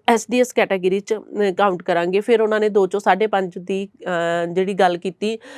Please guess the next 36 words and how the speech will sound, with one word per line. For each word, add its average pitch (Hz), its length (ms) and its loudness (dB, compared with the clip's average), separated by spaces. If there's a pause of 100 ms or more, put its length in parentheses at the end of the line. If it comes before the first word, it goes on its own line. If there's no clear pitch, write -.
(180)
ਕਿ 240 160 2
ਇਹ 240 80 8
ਬੱਚੇ 220 240 2
ਐਸ 220 200 4
ਡੀ 196 120 -2
ਐਸ 190 160 -2
ਕੈਟਾਗਰੀ 170 400 0
'ਚ 180 120 -10
ਕਾਊਂਟ 175 360 -4
ਹੋਣਗੇ। 180 380 -2
ਫਿਰ 269 220 4
ਉਸ 277 160 4
ਤੋਂ 262 120 4
ਬਾਅਦ 254 200 6
ਉਹਨਾਂ 254 200 4
ਨੇ 262 60 4
ਐਸ 220 260 4
ਡੀ 240 80 0
ਐਸ 233 120 2
ਕੈਟਾਗਰੀ 208 540 0
ਨੂੰ 202 180 -4
ਹੀ 214 220 -4
ਮਰਜ 196 300 0
ਕਰ 190 160 2
ਦਿੱਤਾ 175 300 -2
ਕਿ 202 140 0
ਅਸੀਂ 196 180 0
ਐਸ 185 180 -2
ਡੀ 190 100 0
ਐਸ 190 160 0
ਕੈਟਾਗਰੀ 185 600 -2
ਹੀ 214 140 -2
ਖਤਮ 190 360 -2
ਕਰ 151 180 -4
ਰਹੇ 135 140 -4
ਹਾਂ। 151 80 -8